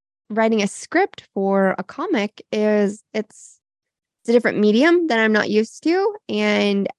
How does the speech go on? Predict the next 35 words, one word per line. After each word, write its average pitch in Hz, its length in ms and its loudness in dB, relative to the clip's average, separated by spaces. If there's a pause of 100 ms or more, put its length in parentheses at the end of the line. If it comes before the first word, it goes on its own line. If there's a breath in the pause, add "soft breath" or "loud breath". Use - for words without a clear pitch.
(340)
it's - 180 -8
so 202 180 0
cool. 202 540 -4
The 202 60 2
whole 240 180 4
process 202 520 -4
of 180 220 -2
building 185 320 0
out 185 120 0
a 185 60 -4
comic 180 460 -4 (160)
is 185 240 -4
this, 180 380 -4
like, 190 180 -4
really 185 280 -2
fun 185 280 -4
production, 208 720 -10 (420 soft breath)
because 208 300 2
it's 196 180 -2
a 196 100 0
script - 580 -2 (440 soft breath)
and 190 120 6
then 196 160 6
it 180 240 2
goes 196 400 4 (100)
to 196 560 6
the 190 760 0
artist 190 680 -2
who 196 260 -4
inks 254 300 2
it, 220 180 -4 (100)
and 269 120 2
then 233 120 4
the 233 80 2
colorist, 214 640 -2